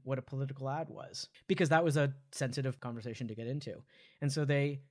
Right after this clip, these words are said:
very sensibly said political and issue ads need to be archived and made public,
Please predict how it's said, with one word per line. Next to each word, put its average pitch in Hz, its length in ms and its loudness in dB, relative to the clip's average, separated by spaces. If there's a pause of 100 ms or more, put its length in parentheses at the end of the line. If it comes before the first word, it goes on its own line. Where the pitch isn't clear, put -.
(380)
very 160 260 2
sensibly 139 760 0
said 135 240 -2
political 139 420 -4
and 127 80 -2
issue 139 260 -2
ads 110 440 -8
need 127 200 -4
to 120 80 -8
be 113 80 -8
archived 117 560 -6
and 110 100 -4
made 107 180 -6
public, 127 520 -10